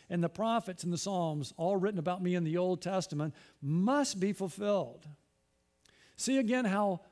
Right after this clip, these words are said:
high of a view of Scripture Jesus says, "All the things about me must be fulfilled."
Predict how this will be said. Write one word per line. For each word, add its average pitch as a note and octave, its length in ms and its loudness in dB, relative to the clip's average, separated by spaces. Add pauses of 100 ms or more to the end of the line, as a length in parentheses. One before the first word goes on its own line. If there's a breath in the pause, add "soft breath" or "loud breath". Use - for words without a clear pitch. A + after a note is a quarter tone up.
high G#3 300 0
of A#3 140 4
a A3+ 60 4
view G#3+ 300 2
of F#3+ 160 2 (300)
Scripture A3 420 -2
Jesus G3 420 -2
says, G#3+ 220 -2
"All G3+ 320 4
the A3 100 2
things A3 300 -2
about G#3 240 -2
me G3 140 2
must F#3 460 0
be G#3 160 -2
fulfilled." G3+ 600 -2